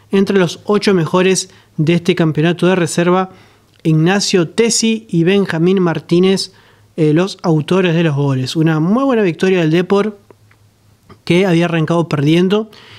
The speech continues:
y que después lo pudo dar vuelta para, eh, conseguir el pasaje a la próxima ronda. Un Depor que, eh, hubo un momento del torneo donde perdió, creo que tres o cuatro partidos consecutivos,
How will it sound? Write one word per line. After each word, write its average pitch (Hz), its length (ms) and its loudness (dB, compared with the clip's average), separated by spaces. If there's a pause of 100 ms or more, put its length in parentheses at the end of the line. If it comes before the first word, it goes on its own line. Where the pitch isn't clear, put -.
(140)
y 156 120 -2
que 160 100 -2
después 165 420 0
lo 156 160 0
pudo 165 220 2
dar 160 140 -2
vuelta 165 480 0 (400)
para, 160 720 -2
eh, 147 180 0
conseguir 156 420 0
el 180 100 0
pasaje 175 560 -2
a 160 100 -4
la 143 400 -2
próxima 170 340 0
ronda. 220 340 0 (300)
Un 196 140 2
Depor 220 300 0
que, 226 280 0 (380)
eh, 165 580 2
hubo 190 380 2
un 180 420 2
momento 180 380 2
del 170 100 -2
torneo 185 360 0
donde 160 260 0
perdió, 160 640 -2 (100)
creo 196 240 -2
que 147 140 -4
tres 208 460 -2
o 151 160 -4
cuatro 185 340 0
partidos 160 400 -2
consecutivos, 180 920 -2